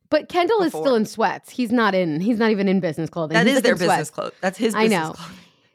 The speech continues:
Speaker 1: They also bump into Sandy and Stu in the way, and it's also another one of those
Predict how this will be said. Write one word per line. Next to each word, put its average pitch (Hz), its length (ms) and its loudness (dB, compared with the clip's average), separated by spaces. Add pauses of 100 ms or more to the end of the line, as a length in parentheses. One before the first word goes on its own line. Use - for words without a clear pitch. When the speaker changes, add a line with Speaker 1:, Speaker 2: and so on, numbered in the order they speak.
(120)
Speaker 1:
They 320 120 2
also 349 220 0
bump 294 180 0
into 302 180 -2
Sandy 254 380 0
and 220 100 0
Stu 254 160 -6
in 233 120 2
the 226 80 2
way, 202 280 0
and 247 120 0
it's 269 100 -4
also 302 320 -2
another 277 380 0
one 262 120 0
of 226 120 -2
those 233 180 -2